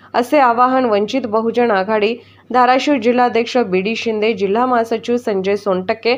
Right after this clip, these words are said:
जिल्हा महासचिव बाबासाहेब जानराव, महिला आघाडी जिल्हाध्यक्ष अनुराधा लोखंडे, युवक आघाडी जिल्हाध्यक्ष शीतल चव्हाण व फुले आंबेडकर विद्वत सभा महाराष्ट्र राज्याचे समन्वयक डॉक्टर शहाजी चंदन शिवे यांनी केले आहे.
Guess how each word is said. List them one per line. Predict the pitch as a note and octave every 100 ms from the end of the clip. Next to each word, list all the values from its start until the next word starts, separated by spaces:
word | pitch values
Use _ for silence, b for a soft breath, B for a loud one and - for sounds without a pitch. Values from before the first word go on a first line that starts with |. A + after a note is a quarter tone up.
| B B B B
जिल्हा | A#3 C4 C#4
महासचिव | C4+ B3+ B3+ B3+ B3 C4
बाबासाहेब | G#3 F#3+ F#3+ G#3+ A3 G#3+ A#3
जानराव, | F#3+ G3 G3 G3+ A3
महिला | F#3 G#3 A#3
आघाडी | B3+ A3+ A3 A3+
जिल्हाध्यक्ष | G3 G3+ G3 G3+ G#3
अनुराधा | A#3+ G3+ F#3+ F#3+ G3+
लोखंडे, | F#3+ F#3 C4+ B3 G3 E3 B B B -
युवक | A3+ B3+ C#4+ C#4+
आघाडी | B3 B3+ C4
जिल्हाध्यक्ष | A3 G#3 A3 G#3+ A3+ - A#3
शीतल | G#3+ F#3 G3+
चव्हाण | G#3+ G#3+ G3 A3+ - B B -
व | A#3+
फुले | A#3+ C4 C#4
आंबेडकर | C#4+ C4+ C4 C4 C4 B3+
विद्वत | G#3+ F#3 A3 A3
सभा | G#3 F#3 G#3+ B3+ B B B -
महाराष्ट्र | G#3+ A3 A#3+ B3+ C#4+
राज्याचे | C4 B3+ C4 C4 C4
समन्वयक | A#3 G3+ A3+ A#3 A#3
डॉक्टर | F#3+ F#3+ G#3+
शहाजी | G#3 G#3+ F#3+ G3+
चंदन | A3+ G#3 F3+ G#3
शिवे | G#3+ A3+ A3
यांनी | G#3+ F3+ F#3
केले | F#3+ E3+ F3
आहे. | F3+ F#3+